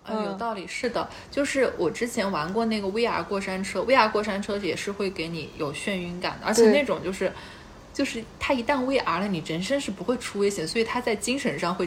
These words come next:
Speaker 1: 极致地 <laughs>玩你，就是它一定会让那个过山车出故障，然后你飞到了云霄之外的那个视觉体验出现。
Speaker 2: 还是很有意思的。
Speaker 1: 对，但是，但是V R过山车跟真的过山车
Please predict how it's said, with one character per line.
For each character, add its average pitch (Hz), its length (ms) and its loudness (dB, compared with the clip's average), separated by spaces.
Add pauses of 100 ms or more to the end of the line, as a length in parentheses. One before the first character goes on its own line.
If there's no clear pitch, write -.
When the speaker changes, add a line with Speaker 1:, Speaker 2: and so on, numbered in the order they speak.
(120)
Speaker 1:
极 180 160 -4
致 330 220 4
地 320 340 8
<laughs> - 140 -20
玩 196 280 6
你， 226 200 2
就 339 120 4
是 330 180 2 (580)
它 - 240 0 (160)
一 226 160 -8
定 392 300 0
会 277 200 6
让 226 240 2
那 220 100 -2
个 208 140 -2
过 233 180 4
山 220 240 0
车 226 200 0
出 269 300 -6
故 269 220 -4
障， 202 240 2
然 185 120 -2
后 247 100 -6
你 190 140 -4
飞 254 200 -6
到 247 200 2
了 190 120 0
云 180 240 -6
霄 269 240 6
之 262 220 4
外 269 300 6
的 220 80 0
那 254 120 0
个 240 120 6
视 254 260 0
觉 190 220 -4
体 202 220 -10
验 214 280 -6
出 240 220 -10
现。 214 360 -6
Speaker 2:
还 220 120 -6
是 262 80 -4
很 262 120 -2
有 190 140 2
意 190 140 2
思 - 160 -10
的。 311 80 -2
Speaker 1:
对， 269 100 8
但 311 200 2
是， 285 360 0 (420)
但 339 140 -2
是 330 60 -2
V 311 120 0
R 302 140 2
过 294 160 -2
山 302 240 -4
车 - 260 -6
跟 302 220 -6
真 320 220 -2
的 269 100 2
过 226 180 0
山 220 220 -4
车 220 360 -4